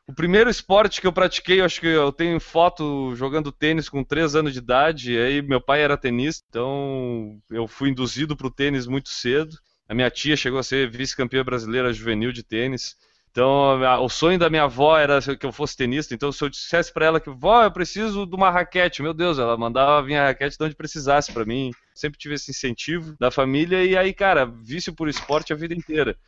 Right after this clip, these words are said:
A questão do tênis, o ambiente do tênis pra mim era meio ruim, porque eu nunca fui muito abastado e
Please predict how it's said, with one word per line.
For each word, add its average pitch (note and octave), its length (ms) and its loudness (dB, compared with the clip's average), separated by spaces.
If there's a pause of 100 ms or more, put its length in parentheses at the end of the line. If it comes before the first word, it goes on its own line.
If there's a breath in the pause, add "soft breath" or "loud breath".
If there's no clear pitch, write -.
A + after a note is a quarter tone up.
(140)
A D3 100 2
questão E3 340 -6
do G3 120 -6
tênis, F#3 400 -2
o F#3 80 2
ambiente F3 500 0
do D#3 160 -4
tênis E3+ 320 -4
pra C#3+ 160 -2
mim D3+ 200 -2
era D#3+ 140 2
meio D#3+ 520 0
ruim, D#3+ 280 -2
porque C3+ 320 -12
eu D3 240 0
nunca G3 300 -2
fui F#3+ 260 -6
muito F3+ 300 -2
abastado E3+ 800 0
e A#2+ 220 -6